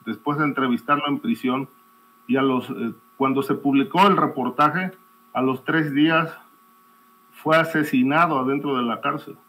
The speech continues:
Es decir, se, se, se desató un, un grave problema interno,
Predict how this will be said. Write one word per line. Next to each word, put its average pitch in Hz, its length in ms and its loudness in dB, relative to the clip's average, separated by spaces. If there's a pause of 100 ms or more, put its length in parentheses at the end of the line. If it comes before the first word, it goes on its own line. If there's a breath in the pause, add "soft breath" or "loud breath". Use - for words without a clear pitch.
(760)
Es 131 100 -4
decir, 147 340 -2
se, 120 340 -4
se, 110 560 -4 (340)
se - 180 -4
desató 135 520 0
un, 147 360 0
un 147 220 -2
grave 156 380 2
problema 135 480 -2
interno, 139 640 -2